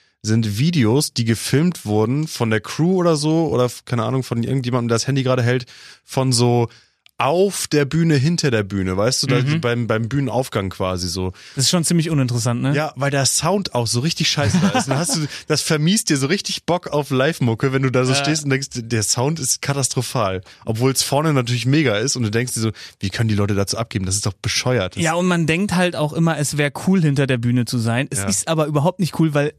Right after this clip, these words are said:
Speaker 2: die gesamte Show und die gesamte Akustik ist darauf ausgerichtet, dass man vor der Bühne
Speaker 1: Ja,
Speaker 2: ist.
Speaker 1: genau. <laughs> Hinter der Bühne ist eigentlich voll kacke.
Speaker 2: Das ist natürlich mal interessant, das mal zu sehen.
Speaker 1: Ja.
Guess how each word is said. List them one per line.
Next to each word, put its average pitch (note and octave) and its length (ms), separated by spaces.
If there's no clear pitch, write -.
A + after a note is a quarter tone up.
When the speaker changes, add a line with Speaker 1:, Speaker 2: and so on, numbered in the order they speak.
Speaker 2:
die D3+ 280
gesamte D#3+ 460
Show G3 280
und E3+ 220
die D#3+ 100
gesamte F#3+ 720
Akustik D3+ 440
ist D3+ 140
darauf D#3 240
ausgerichtet, E3+ 680
dass D3+ 260
man E3 180
vor F#3+ 240
der D3 140
Bühne B2 180
Speaker 1:
Ja, B2+ 120
Speaker 2:
ist. A#2 240
Speaker 1:
genau. B2 300
<laughs> - 60
Hinter D#3 200
der B2 80
Bühne A#2+ 200
ist G#2 80
eigentlich G#2+ 140
voll G2 160
kacke. - 180
Speaker 2:
Das G3+ 100
ist B3+ 100
natürlich B3 280
mal G#3 120
interessant, G3+ 340
das F3 80
mal E3 100
zu C#3 140
sehen. C#3 460
Speaker 1:
Ja. G#2 200